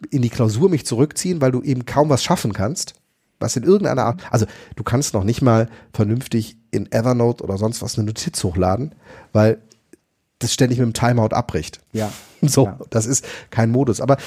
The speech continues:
Speaker 1: es ist zumindest, äh, spannend, deshalb frage ich auch. Also in Italien, äh, Camping Lido L T E, sodass man da im Zweifel ja auch ein
Speaker 2: Ähm, ja, also das, das funktioniert, äh, da auf g-, ganz okay, ne? Also,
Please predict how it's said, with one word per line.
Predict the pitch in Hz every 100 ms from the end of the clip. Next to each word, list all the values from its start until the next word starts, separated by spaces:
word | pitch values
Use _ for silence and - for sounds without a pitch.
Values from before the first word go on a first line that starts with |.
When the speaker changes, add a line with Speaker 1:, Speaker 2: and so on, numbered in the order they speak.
| -
Speaker 1:
es | 151 160
ist | 180
zumindest, | - 165 185 180 - -
äh, | 143
spannend, | 139 135 120 110
deshalb | 123
frage | - 139 123
ich | -
auch. | 92
Also | 92 110
in | 120
Italien, | 120 120 127 120 120
äh, | 123 113 107 107 - _ - _ _ _ _ _
Camping | 123 113 104
Lido | 107 107 95 - _ - - - -
L | 110
T | -
E, | - 113 117
sodass | 101 104
man | 98 95
da | 95 92 98 -
im | 107
Zweifel | - 104 113 107
ja |
auch | -
ein | 98 92 92 107 117 - - - _ _ _ _ - _ _
Speaker 2:
Ähm, | 160 143 -
ja, | 151 190 104 117 135
also | 127
das, | 139 160 - - 147
das | 139 143
funktioniert, | - 165 - 151 170 - 240 -
äh, | 127
da | 135
auf | 135 - - 170
g-, | 127 - -
ganz | 123 131 143
okay, | - 131 113 92 _
ne? | 113 135 156
Also, | - 120 123 113